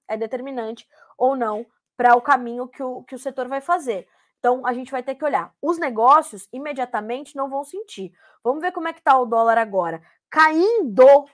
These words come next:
dois ponto quatro por cento, são cinco reais e vinte e seis centavos nesse momento. Tão entendendo? Tão entendendo a, o, o que faz, né, um, uma, uma, um,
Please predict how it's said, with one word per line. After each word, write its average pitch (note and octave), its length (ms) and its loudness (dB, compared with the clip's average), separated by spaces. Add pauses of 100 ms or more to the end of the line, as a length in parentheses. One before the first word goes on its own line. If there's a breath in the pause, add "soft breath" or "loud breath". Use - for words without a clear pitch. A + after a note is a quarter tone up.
(500)
dois D4+ 480 2
ponto D#4+ 340 -10 (120)
quatro C4 500 2
por - 140 -20
cento, G3+ 440 -14 (240 soft breath)
são C4+ 240 -10
cinco C4+ 300 -12
reais G#3+ 540 -4
e A#3+ 100 -14
vinte A3+ 420 -16
e A#3+ 40 -16
seis G3+ 360 -14
centavos G3 640 -8 (320)
nesse G#3+ 280 -8
momento. A3 460 -8 (300)
Tão D#4 140 6
entendendo? C#4 680 -4 (640)
Tão D#4+ 200 6
entendendo C4+ 640 -2
a, - 420 -10
o, C4 240 -6
o G#3 40 -8
que D#4+ 220 -8
faz, C#4 600 2 (320)
né, A#3 340 -2
um, A3 160 -12
uma, G#3+ 580 -4 (340 soft breath)
uma, G#3+ 420 -2
um, G#3 200 -14